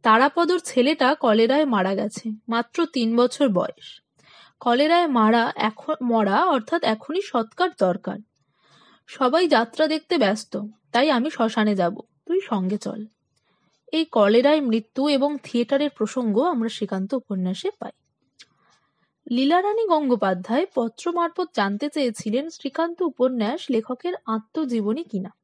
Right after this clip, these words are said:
এ প্রসঙ্গে তিনি পত্র মারফতই জানাচ্ছেন, শ্রীকান্তটা আর একবার পড়ে দেখো, হয়তো তার উপরে ঘৃণাই হবে, কিন্তু সব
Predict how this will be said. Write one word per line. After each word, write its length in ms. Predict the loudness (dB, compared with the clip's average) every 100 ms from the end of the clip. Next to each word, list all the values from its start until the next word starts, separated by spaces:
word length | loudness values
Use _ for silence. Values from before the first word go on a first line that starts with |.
| _ _ _ _ _ -10
এ 80 | -8
প্রসঙ্গে 520 | -2 -2 0 -2 -2
তিনি 200 | -2 -6
পত্র 380 | -2 -2 -2 -4
মারফতই 520 | -4 -4 -4 -4 -4
জানাচ্ছেন, 800 | 0 0 0 -4 -6 -8 -6 -6 -8 _ _ _ _ _ _ _ _ _ _ _ _ _ _ _
শ্রীকান্তটা 680 | -6 -2 0 0 -2 0 0
আর 280 | 2 2
একবার 320 | 0 0 0 0
পড়ে 340 | 0 0 2
দেখো, 540 | 0 -2 -2 -4 -4 -6
হয়তো 360 | -2 0 0 -2
তার 300 | 0 2 2
উপরে 360 | 0 0 0
ঘৃণাই 500 | 0 -2 0 0 -2
হবে, 340 | -2 -4 -6 -8 -12 _ _ -20 _
কিন্তু 280 | -8 -6 -4
সব 220 | -4 -4